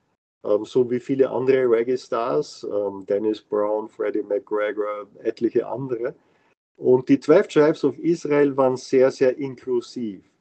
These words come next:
Also Hautfarbe hatte keine, ähm, Bedeutung. Tatsächlich waren vor allem viele Frauen bei den Twelve Tribes, Weiße, die liiert waren mit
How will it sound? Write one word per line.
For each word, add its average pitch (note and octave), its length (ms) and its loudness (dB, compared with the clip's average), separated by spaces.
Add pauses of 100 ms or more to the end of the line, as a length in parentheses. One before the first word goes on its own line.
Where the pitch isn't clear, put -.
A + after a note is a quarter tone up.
(440)
Also A2+ 360 0
Hautfarbe C#3 760 2
hatte B2+ 280 0
keine, A#2+ 720 -2 (260)
ähm, G#2+ 520 -4
Bedeutung. G#2+ 680 -2 (680)
Tatsächlich B2 680 2
waren A2+ 320 -2 (420)
vor - 140 -8
allem A#2+ 220 -2
viele C3+ 360 4
Frauen C#3 720 2
bei G2+ 140 4
den F#2 240 -4
Twelve F2+ 360 -2
Tribes, G2+ 640 -6 (380)
Weiße, C3+ 680 2
die B2+ 180 -6
liiert B2+ 580 0
waren A#2 360 -2
mit C3 380 2